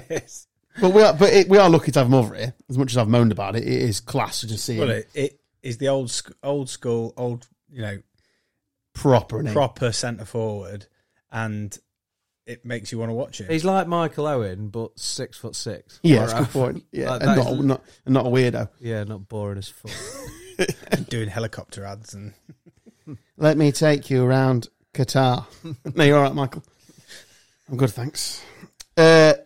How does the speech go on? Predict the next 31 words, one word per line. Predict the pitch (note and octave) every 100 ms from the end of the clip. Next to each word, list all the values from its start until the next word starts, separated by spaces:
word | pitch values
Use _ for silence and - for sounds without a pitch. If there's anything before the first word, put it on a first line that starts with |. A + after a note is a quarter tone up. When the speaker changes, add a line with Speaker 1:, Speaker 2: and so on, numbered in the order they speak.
| -
Speaker 2:
y-, | - -
he's | F#3 -
scary, | - F#3+ C3+ A2+ -
but | D#3+ -
it, | F3 -
it's | F#2+ - - - _ _ _ _ _ _
what, | F3 -
what | F3+ F3+ D3+
I | C3+ - _ _ _ _ _ _ -
love | D#3+
about | D3+ B2+ G#2+
him | A2+ G#2
is | A#2+ A#2 - - _
that | C#3
he's | C3
got | A#2+ -
so | -
many | D3+ C3
people | C3 A#2+
rattled | C3 C3 A2+ A2+
with | G#2+
stuff, | - A#2+ -
like | B2+ A#2+ - _ _ _ _ _ _
saying, | - C#3 C3+ C3+ B2+ B2 -
"Oh, | D3+
he's | B2+
just, | C3 D3
he's |
just | C#3 C3+
like | C3+ G2+
a, | D#3